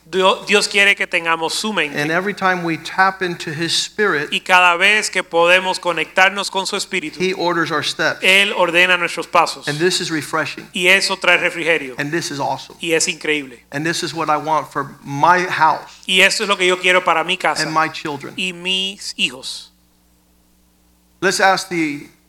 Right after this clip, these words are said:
Speaker 2: ushers to come forward.
Speaker 1: Vamos a pedirle a los mus-, a los ujieres que pasen adelante.
Speaker 2: And also the musicians.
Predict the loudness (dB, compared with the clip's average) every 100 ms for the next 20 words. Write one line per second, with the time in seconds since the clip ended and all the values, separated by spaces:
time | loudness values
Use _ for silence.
0 | _ _ _ -2 -2 -2 -6 -6 -8 -8
1 | -6 -4 -4 0 2 2 0 2 2 2
2 | 2 2 0 -4 -6 -2 2 4 2 -2
3 | -6 -12 -2 2 2 0 -2 -2 -2 -4
4 | -8 -10 -10 -8 -4 -2 0 -2 -2 -4
5 | -4 -6 -6 -8 -6 -6 -6 -8 -10 -12
6 | -16